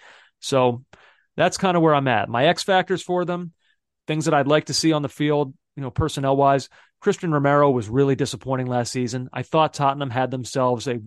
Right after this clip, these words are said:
a true world-class defensive player, center back.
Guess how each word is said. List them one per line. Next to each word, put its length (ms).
a 100
true 340
world-class 640
defensive 500
player, 320
center 260
back. 280